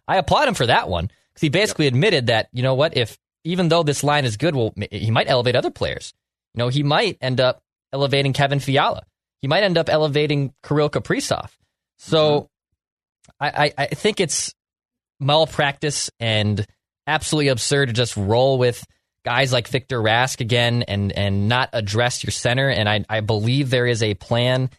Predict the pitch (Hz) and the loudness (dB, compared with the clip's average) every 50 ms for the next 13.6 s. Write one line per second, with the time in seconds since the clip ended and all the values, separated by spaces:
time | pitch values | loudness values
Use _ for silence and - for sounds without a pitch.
0 | _ _ _ _ _ _ _ 123 117 104 92 85 92 123 139 - - - 151 147 | _ _ _ _ _ _ _ -4 -4 -4 -2 -2 -2 -2 -2 -2 -2 -2 0 0
1 | 151 143 - 156 156 151 143 156 156 160 165 - - 120 107 107 107 104 - 107 | 0 -2 -2 -2 -2 0 0 0 0 0 -2 -2 0 0 2 2 2 2 0 0
2 | 101 123 127 78 117 120 117 113 104 101 107 104 - - - - _ _ _ _ | 0 0 0 2 0 0 0 0 0 0 -2 -2 -2 -6 -10 -14 _ _ _ _
3 | _ _ _ _ - 98 98 95 104 110 117 - _ _ _ _ _ _ _ _ | _ _ _ _ -6 -4 -2 0 0 -2 -4 -8 _ _ _ _ _ _ _ _
4 | _ 117 - - - - 151 151 147 135 127 117 110 - 120 113 113 117 120 123 | _ -8 -8 -6 -2 0 0 2 2 2 0 0 0 0 -2 0 0 0 0 -2
5 | - 131 110 98 85 107 117 139 143 - 160 156 151 - 170 170 175 180 175 _ | -2 -4 -4 -2 -2 -2 -2 -2 0 -2 -2 -2 -2 -2 -2 0 0 -2 -4 _
6 | _ _ _ _ _ _ _ _ 127 123 127 - - 131 - - 135 117 - 135 | _ _ _ _ _ _ _ _ -4 -4 -4 -2 -2 -4 -4 -6 -10 -8 -8 -8
7 | - - 120 120 135 151 170 185 190 185 170 151 139 - - 151 143 139 127 123 | -4 -4 -2 -2 0 2 2 2 2 2 2 0 0 -2 0 0 0 2 2 0
8 | 117 117 - 117 107 - - - 139 127 - - - 113 107 104 101 101 101 95 | -2 -2 -2 -6 -6 -4 -2 -2 -2 -2 -2 -4 -2 -2 0 2 0 0 0 0
9 | 110 107 101 - - - _ _ _ _ _ _ _ _ 113 113 113 135 156 - | 0 -2 -2 -2 -8 -12 _ _ _ _ _ _ _ _ -6 0 0 0 0 0
10 | 143 139 151 160 160 131 135 143 143 139 127 - - 131 113 101 - - 139 143 | 2 2 2 2 2 2 2 2 2 2 2 0 -2 -2 -2 -2 -2 0 0 2
11 | 131 113 98 92 90 82 80 80 - _ _ _ _ _ _ _ _ _ - 143 | 2 0 0 -2 -4 -4 -6 -8 -10 _ _ _ _ _ _ _ _ _ -2 -2
12 | 160 156 - _ - 175 170 151 - 175 175 - 233 254 220 208 220 214 214 185 | -2 -2 -4 _ -2 0 0 0 0 -2 0 0 0 2 2 2 2 2 0 0
13 | - - - 151 139 127 101 82 78 76 73 - | -4 -4 -2 0 2 2 2 0 -2 -6 -8 -10